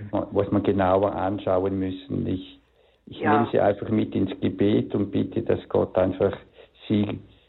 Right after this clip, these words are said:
Speaker 1: Sie gute Wege führe, dass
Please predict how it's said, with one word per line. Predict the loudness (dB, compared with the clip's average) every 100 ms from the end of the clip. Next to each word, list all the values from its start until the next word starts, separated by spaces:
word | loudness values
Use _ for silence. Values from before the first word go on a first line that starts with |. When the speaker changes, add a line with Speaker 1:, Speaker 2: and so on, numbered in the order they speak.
| _ _ _ -20 -4
Speaker 1:
Sie | -2
gute | 2 2 2 2 0
Wege | 2 0 0
führe, | -4 -4 0 0 0 -4 -8 -6
dass | -4